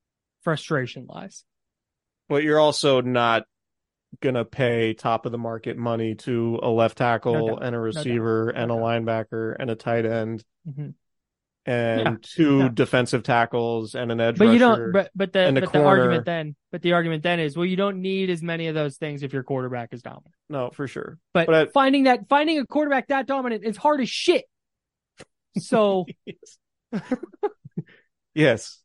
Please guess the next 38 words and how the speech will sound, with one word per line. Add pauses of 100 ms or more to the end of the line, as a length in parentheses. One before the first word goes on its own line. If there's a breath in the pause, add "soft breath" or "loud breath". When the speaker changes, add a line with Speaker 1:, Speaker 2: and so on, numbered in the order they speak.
(160)
Speaker 2:
Like,
it,
and
that
quarterback (880)
who, (120)
like,
Patrick
Mahomes (160)
or
Josh
Allen
or, (1000)
uh,
Joe
Burrow, (360)
those
guys
are
Hall
of
Famers. (1080)
Speaker 1:
On
their
way. (1000)
Speaker 2:
So,
it,
like,
it's
hard
to
find
Hall
of
Famers.
So,
Speaker 1:
Yeah. (220)
Speaker 2:
anyway,